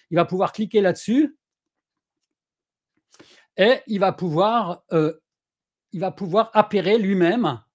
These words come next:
Bon, là, comme c'est moi qui, qui fais l'évén-, l'événement, il ne me permet pas de suivre, euh,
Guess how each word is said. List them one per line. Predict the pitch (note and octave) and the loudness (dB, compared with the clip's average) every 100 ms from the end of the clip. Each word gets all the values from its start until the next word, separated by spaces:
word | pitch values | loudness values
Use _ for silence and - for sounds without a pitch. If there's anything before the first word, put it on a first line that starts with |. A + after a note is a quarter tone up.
| _ _ | _ _
Bon, | C3+ D3 | -6 -2
là, | F#3 | 0
comme | - E3 | -2 -2
c'est | F3+ | -2
moi | F3 F#3+ G3 | 0 -2 -2
qui, | D#3 D3+ D3 | -4 -6 -6
qui | D#3+ | -10
fais | - E3+ | -6 -2
l'évén-, | D#3+ F3 F#3+ E3+ | 0 0 -2 -2
l'événement, | E3+ F3 F3 G#3 | 0 0 2 2
il | F3+ | 2
ne | D#3 | 0
me | |
permet | E3 D3+ D#3 | 0 -2 0
pas | F3+ | 0
de | D#3 | 0
suivre, | D3+ - F3 C#3+ | -4 -6 -6 -4
euh, | C#3 | -6